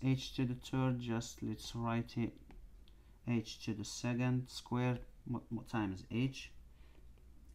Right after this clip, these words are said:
times h. So we see that we have here, uh, h squared and h squared, we can cancel it,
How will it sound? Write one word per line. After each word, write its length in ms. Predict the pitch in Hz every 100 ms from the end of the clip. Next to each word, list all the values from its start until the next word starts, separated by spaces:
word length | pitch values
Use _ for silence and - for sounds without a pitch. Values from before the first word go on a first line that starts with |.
| -
times 280 | 110 92 90 -
h. 380 | 117 135 131 - - - - - - - - - - -
So 300 | - 113 117
we 140 | 113
see 260 | 120 - 131
that 220 | 120 117
we 80 | 113
have 200 | 113 110
here, 200 | 110 101 - -
uh, 340 | 120 110 110 104 -
h 200 | 123 127
squared 520 | - - 131 131 123
and 180 | 113 95
h 140 | 117 123
squared, 260 | - 123
we 60 | 120
can 240 | 120 120 120
cancel 380 | 135 139 131 139
it, 160 | 139